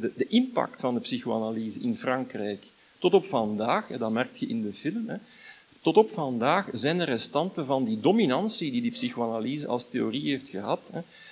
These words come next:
vanaf na de Tweede Wereldoorlog. Hè, Lacan heeft, heeft wel in zesendertig al teksten geschreven, vanaf zesendertig,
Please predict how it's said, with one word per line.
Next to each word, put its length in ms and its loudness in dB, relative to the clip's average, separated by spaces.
vanaf 340 2
na 260 6
de 100 2
Tweede 300 2
Wereldoorlog. 640 -2
Hè, 100 -6
Lacan 380 -4
heeft, 180 -6
heeft 260 -6
wel 280 -2
in 140 -6
zesendertig 640 -2
al 220 -6
teksten 340 -2
geschreven, 460 -2
vanaf 280 -2
zesendertig, 640 -2